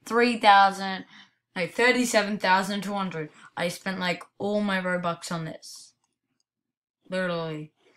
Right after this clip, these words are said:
I love this outfit so much. You guys should definitely get this outfit. Okay, so first of all, we should manage, no,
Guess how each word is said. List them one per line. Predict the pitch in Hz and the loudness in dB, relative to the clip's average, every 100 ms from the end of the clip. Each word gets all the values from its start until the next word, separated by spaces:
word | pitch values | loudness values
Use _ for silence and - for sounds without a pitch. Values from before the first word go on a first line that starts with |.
| _ - - _ _ - | _ -20 -20 _ _ -14
I | 185 | -10
love | 180 165 165 165 | -8 -4 -4 -4
this | 170 160 - | -8 -8 -2
outfit | 175 170 185 - | -2 -4 -10 -10
so | - 196 180 180 | -8 -4 -2 -2
much. | 175 160 - | -4 -6 -10
You | 170 | -8
guys | 175 165 160 | -6 -6 -8
should | 160 156 | -14 -10
definitely | - 175 175 175 170 | -6 -6 -6 -8 -8
get | 165 - | -8 -10
this | 160 165 | -14 -10
outfit. | 156 - - _ _ - - - _ - | -12 -12 -20 _ _ -20 -20 -20 _ -6
Okay, | 190 196 214 180 160 - | -4 0 2 2 0 -4
so | - 180 170 165 165 - _ _ - - | -8 -2 0 0 -2 -8 _ _ -16 -16
first | - 185 196 226 277 | -10 -4 -2 -2 -4
of | 226 | -2
all, | 185 156 165 180 _ | -2 -2 -6 -10 _
we | 175 170 170 - _ _ | -10 -10 -10 -14 _ _
should | - 170 160 - | -16 -14 -14 -14
manage, | 170 170 170 165 175 202 220 - - _ _ _ _ _ _ _ _ _ - _ _ _ _ _ _ _ _ _ _ _ _ _ _ _ _ _ | -12 -8 -8 -8 -8 -10 -12 -16 -20 _ _ _ _ _ _ _ _ _ -20 _ _ _ _ _ _ _ _ _ _ _ _ _ _ _ _ _
no, | 180 170 160 | -10 -6 -6